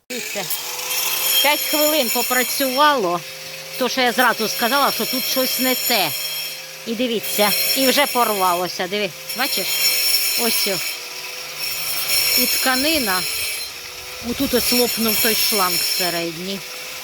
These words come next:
Охренеть, п'ять минут, це вообще. Гроші беруть, а гімно таке, що. Уже прорвалося, Сань. То, що я тобі казала, що отут шланга поломана, все.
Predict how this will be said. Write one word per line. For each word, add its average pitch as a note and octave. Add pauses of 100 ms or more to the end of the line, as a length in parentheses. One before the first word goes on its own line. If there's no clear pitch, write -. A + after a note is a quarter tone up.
(140)
Охренеть, C4
п'ять D4+
минут, B3+
це B3
вообще. A#3+ (840)
Гроші D#4+
беруть, E4+
а D4+
гімно C4+
таке, B3
що. A#3+ (420)
Уже F#4 (160)
прорвалося, G#4
Сань. C#4 (1040)
То, G4
що G#4
я G4+
тобі F#4+
казала, F4+
що D#4+
отут D#4
шланга C4
поломана, F#3+
все. C#4